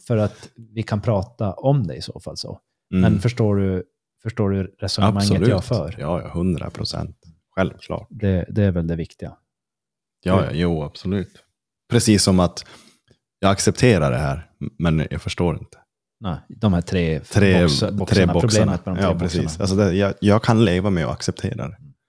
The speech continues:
Speaker 2: Jag kommer inte vara sömnlös.
Speaker 1: Nej. Och som sagt, tillbaka till det problemet, om vi tar det som ett avslut för det här avsnittet.
Speaker 2: Mm.
Speaker 1: Det jag försökte lyfta upp, jag vet inte om jag, hur, hur bra jag förklarade det,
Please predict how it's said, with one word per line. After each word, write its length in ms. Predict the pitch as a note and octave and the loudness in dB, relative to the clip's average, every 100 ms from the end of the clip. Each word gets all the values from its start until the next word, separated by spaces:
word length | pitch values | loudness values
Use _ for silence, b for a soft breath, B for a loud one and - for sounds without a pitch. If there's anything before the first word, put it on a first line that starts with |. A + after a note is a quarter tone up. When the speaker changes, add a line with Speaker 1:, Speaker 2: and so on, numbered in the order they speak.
| _ _ | _ _
Speaker 2:
Jag 120 | - - | -6 0
kommer 240 | G#2 G2+ | 2 2
inte 340 | E2+ D2 C#2+ | 2 0 0
vara 120 | D2 D#2+ | 0 0
sömnlös. 580 | E2 D#2+ - F2 F2 - - | 0 0 -2 -6 -8 -14 -14
Speaker 1:
Nej. 120 | D#2 E2 _ _ _ _ _ _ _ b b b b b _ _ _ _ _ _ - | -14 -14 _ _ _ _ _ _ _ b b b b b _ _ _ _ _ _ -6
Och 120 | F2+ | -2
som 140 | G#2+ | 0
sagt, 220 | G2+ F#2+ | 0 -2
tillbaka 400 | - G2 A2+ A2 - | -4 -2 0 0 -4
till 120 | F2 | -4
det 140 | F2+ | -2
problemet, 720 | - F2+ G#2+ G2 C2+ - - - | -2 -2 0 -2 -4 -12 -18 -14
om 120 | F#2 | -8
vi 80 | E2+ | -6
tar 200 | - E2+ | -6 -4
det 140 | F2 | -4
som 140 | E2+ D#2+ | -4 -6
ett 80 | F2+ | -4
avslut 500 | F2+ E2 - F2+ - | -4 -2 -4 -4 -4
för 100 | F2 | -4
det 60 | |
här 60 | E2 | -2
avsnittet. 720 | E2 - G2+ - - - - | -4 -4 -4 -4 -12 -14 -2
Speaker 2:
Mm. 260 | G#2 G2+ G2 - _ _ _ _ _ _ B B B B B B B B _ _ _ _ _ _ _ _ _ | 4 4 4 -4 _ _ _ _ _ _ B B B B B B B B _ _ _ _ _ _ _ _ _
Speaker 1:
Det 160 | G#2+ G2 | -2 0
jag 120 | G2+ | 2
försökte 280 | - A#2 F#2 | 0 -2 0
lyfta 340 | F#2+ F#2 - | -2 -2 0
upp, 280 | A2 E2+ - | -2 -2 -4
jag 80 | F2 | -4
vet 160 | F2+ | -2
inte 140 | E2+ F2+ | -4 -4
om 80 | F2 | -2
jag, 120 | E2 | -2
hur, 280 | F2 F#2+ - | -2 -4 -4
hur 140 | F#2+ | -4
bra 240 | F2 F2 E2+ | -2 0 -2
jag 120 | D#2+ | -4
förklarade 720 | - - - G2 F2+ C#2+ D2 | -8 -10 -2 0 0 -2 -6
det, 260 | D2 D2+ | -6 -8